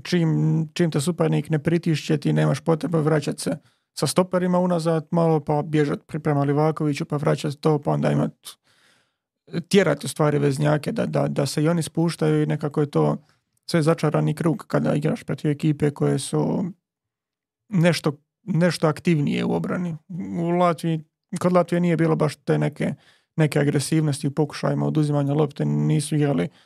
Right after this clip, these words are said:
Da, kod reprezentacija ne treba previše pri-, ni pričat o pressingu, ali nije bilo te, tog visokog bloka da u stvari pokušaju doći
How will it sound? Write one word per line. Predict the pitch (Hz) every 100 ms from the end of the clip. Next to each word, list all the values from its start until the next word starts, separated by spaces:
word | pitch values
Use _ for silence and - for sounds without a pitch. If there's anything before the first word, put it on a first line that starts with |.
| _ _ _
Da, | 220 139 - - - -
kod | 165 160
reprezentacija | 156 156 156 165 156 160
ne | 156
treba | - 160 151
previše | - 160 139 -
pri-, | 147 165
ni | 175 151
pričat | 180 170 160
o | 160
pressingu, | 175 170 170 160
ali | 165
nije | 165 160
bilo | 160
te, | 156 165 151 185 165
tog | 165 160
visokog | 165 151 160 143
bloka | 156 151 170
da | 165
u | 160
stvari | - 156 147 - _
pokušaju | - 147 - 165 165
doći | 151 156 -